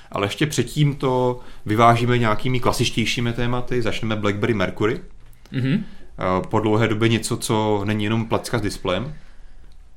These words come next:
Speaker 2: No,
Speaker 1: A
Speaker 2: podle toho zatím ještě nevíme, jestli to tak bude, nebo
Speaker 1: Předpokládáme,
Speaker 2: nebude, ale
Speaker 1: samozřejmě.
Speaker 2: zatím jsme neviděli obrázek,
Speaker 1: Trošku
Speaker 2: ale
Speaker 1: si pospekulujeme.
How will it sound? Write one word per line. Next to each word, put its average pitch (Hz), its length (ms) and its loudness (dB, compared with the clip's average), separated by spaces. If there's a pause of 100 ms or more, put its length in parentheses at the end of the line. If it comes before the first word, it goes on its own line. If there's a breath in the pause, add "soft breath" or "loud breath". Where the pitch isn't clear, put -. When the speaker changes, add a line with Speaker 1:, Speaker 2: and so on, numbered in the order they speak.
Speaker 2:
No, 147 180 2
Speaker 1:
A 98 100 -2
Speaker 2:
podle 147 260 6
toho 156 440 0
zatím 135 340 -2
ještě 151 180 2
nevíme, 135 320 4
jestli 107 240 0
to 107 80 0
tak 104 160 0
bude, 101 220 2
nebo 151 200 0
Speaker 1:
Předpokládáme, 110 540 6
Speaker 2:
nebude, 131 160 8
ale 123 180 4
Speaker 1:
samozřejmě. 101 400 -2
Speaker 2:
zatím 113 240 -2
jsme 120 100 0
neviděli 117 340 2
obrázek, 120 540 2
Speaker 1:
Trošku 123 180 2
Speaker 2:
ale 123 100 4
Speaker 1:
si 120 80 4
pospekulujeme. 110 800 -2